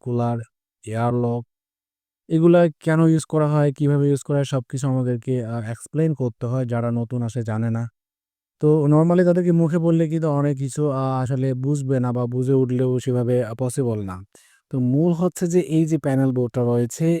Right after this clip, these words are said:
এই প্যানেল বোর্ডেই কিন্তু, আহ, ওই টোটাল যে প্রসেস সিস্টেমটা আপনাদেরকে একটু আগে দেখিয়েছি, এখান থেকে অপারেট করা হয়। তো এখান থেকে শুধু সুইচ প্রেস করলে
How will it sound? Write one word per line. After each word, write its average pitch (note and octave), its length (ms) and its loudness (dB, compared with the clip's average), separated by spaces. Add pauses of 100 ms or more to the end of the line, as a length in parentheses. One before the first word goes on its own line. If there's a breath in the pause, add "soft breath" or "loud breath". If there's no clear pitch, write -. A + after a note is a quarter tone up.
(140)
এই C#3 200 0
প্যানেল C3+ 400 -2
বোর্ডেই D3+ 440 2
কিন্তু, D3 460 -2
আহ, A#2+ 320 -8
ওই C3 80 -4
টোটাল C3+ 340 -2
যে C3+ 180 0 (480 soft breath)
প্রসেস C3+ 320 -2
সিস্টেমটা D#3+ 400 -4
আপনাদেরকে C#3+ 360 0
একটু C#3 200 -2
আগে C#3+ 140 2
দেখিয়েছি, C#3 560 0
এখান C#3+ 200 0
থেকে D3 180 -2
অপারেট C3 340 -2
করা A#2 220 -4
হয়। F#2+ 380 -6
তো A2+ 120 -4
এখান D3 260 -2
থেকে E3 180 -2
শুধু F3+ 200 2
সুইচ F#3+ 320 -2
প্রেস F3+ 180 0
করলে E3+ 340 2